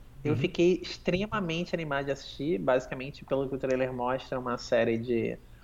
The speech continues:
Speaker 1: o menino que no início ele, é, ele sonha em ser um, um, ele está, é, sentado na ideia de que ele vai ser um psicopata, né, e tal.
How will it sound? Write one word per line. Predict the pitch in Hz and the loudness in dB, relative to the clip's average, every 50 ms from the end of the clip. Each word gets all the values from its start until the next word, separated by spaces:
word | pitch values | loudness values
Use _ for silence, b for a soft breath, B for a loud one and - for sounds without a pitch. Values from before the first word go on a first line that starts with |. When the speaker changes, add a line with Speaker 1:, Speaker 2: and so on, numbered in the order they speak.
| b b b b - - - | b b b b -20 -12 -6
Speaker 1:
o | - 139 | -2 0
menino | 139 135 143 143 151 143 139 | 2 2 2 2 2 0 0
que | - - 127 123 120 113 110 113 | 0 0 2 2 4 2 2 0
no | 120 127 131 | -2 -2 -2
início | 135 131 135 143 143 - - 139 | 0 0 2 0 0 2 2 2
ele, | 127 127 123 120 113 110 - - - - - - - - - - - - - - - - - - - - - - | 4 4 4 4 2 0 -2 -6 -12 -16 -18 -18 -18 -20 -20 -20 -20 -20 -20 -20 -20 -20 -20 -20 -20 -6 -2 2
é, | 143 123 117 117 117 113 113 117 117 - - - - - - - - - | 2 4 4 4 2 2 0 -2 -6 -10 -14 -18 -20 -20 -20 -12 -6 -4
ele | 123 123 123 | -2 -2 -4
sonha | - - 165 143 147 147 143 | -2 0 0 2 2 2 0
em | 139 | -2
ser | - - - 135 135 139 | -2 0 2 2 4 4
um, | 135 131 127 123 123 | 2 0 -4 -6 -8
um, | - 123 117 117 117 117 117 - - - - - - | -8 -8 -8 -6 -8 -8 -10 -12 -14 -16 -14 -8 -4
ele | 120 117 117 117 117 117 - - | -2 0 0 0 -2 -2 -2 -2
está, | 131 120 - - 143 135 - - - - - - - - 139 | -2 0 2 2 2 2 0 -4 -10 -14 -18 -16 -10 -4 -2
é, | 131 120 120 117 117 - - | 0 2 2 2 0 -2 -6
sentado | - - - 151 147 - 160 170 180 | -8 -6 -6 -4 0 0 2 2 2
na | 170 165 | 2 0
ideia | 160 147 143 143 151 | 0 0 0 0 0
de | 151 156 | -2 -6
que | - - 160 | -8 -6 -4
ele | 147 143 | -2 -2
vai | 147 143 | -2 -4
ser | 143 - | -4 -6
um | 143 139 | -10 -10
psicopata, | - - 151 - - - - 143 147 175 214 220 - 165 143 | -10 -10 -8 -6 -6 -4 0 0 0 0 0 0 -2 -2 -2
né, | 131 123 117 120 | -2 -4 -6 -6
e | 123 | -4
tal. | - - 123 131 165 185 196 196 196 - | 0 0 2 2 2 2 0 -2 -4 -10